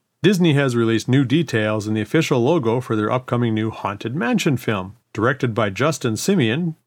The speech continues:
Haunted Mansion stars Rosario Dawson, from Zombieland Double Tap, as a doctor who, along with her nine-year-old son, Chase Dillon, from the Underground Railroad,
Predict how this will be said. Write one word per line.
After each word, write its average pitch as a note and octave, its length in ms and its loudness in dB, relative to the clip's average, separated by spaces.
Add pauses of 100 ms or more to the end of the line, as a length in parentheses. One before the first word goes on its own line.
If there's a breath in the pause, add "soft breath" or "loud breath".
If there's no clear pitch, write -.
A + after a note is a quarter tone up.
(160)
Haunted F#3+ 320 0
Mansion C#3 360 0
stars A2 460 0
Rosario A#2 440 0
Dawson, C3 600 -2 (100)
from F2 180 -14
Zombieland F2+ 600 -6
Double F2 220 -10
Tap, D3+ 340 -4 (500 soft breath)
as D#3 120 2
a D#3 60 4
doctor E3+ 440 2
who, D#3 140 0
along A#2 220 2
with A2+ 120 -2
her A2+ 100 0
nine-year-old G#2+ 600 0
son, D3+ 400 -2 (160)
Chase A#2+ 280 0
Dillon, C#3 520 -2 (100)
from G2+ 160 -8
the F#2 80 -6
Underground G2 480 -6
Railroad, B2+ 460 -2